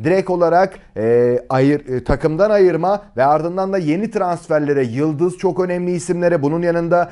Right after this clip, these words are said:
e, yıldız olmaya aday dünyanın dört bir yanında ve Türkiye'deki genç isimlere odaklanmakta çok detaylı bir çalışma yapılıyor burada. Hem Okan Buruk'un talepleri var, hem scout ekibinin araştırmaları var. Şimdi gelin mevzuya. Galatasaray'da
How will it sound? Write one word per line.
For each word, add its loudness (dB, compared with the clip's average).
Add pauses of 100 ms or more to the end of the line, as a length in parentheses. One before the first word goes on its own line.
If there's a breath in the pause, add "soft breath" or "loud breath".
(240 loud breath)
e, 0 (100)
yıldız 0
olmaya 2
aday 0
dünyanın -2
dört 0
bir 0
yanında 0
ve 0
Türkiye'deki 0 (220 loud breath)
genç -2
isimlere 0
odaklanmakta 0
çok -6
detaylı 0
bir -6
çalışma -4
yapılıyor 0
burada. 0 (220 loud breath)
Hem 0
Okan -2
Buruk'un -4
talepleri -2
var, 0
hem -4
scout -2
ekibinin -4
araştırmaları 0
var. 2 (200 loud breath)
Şimdi -6
gelin 2 (140)
mevzuya. 0
Galatasaray'da 0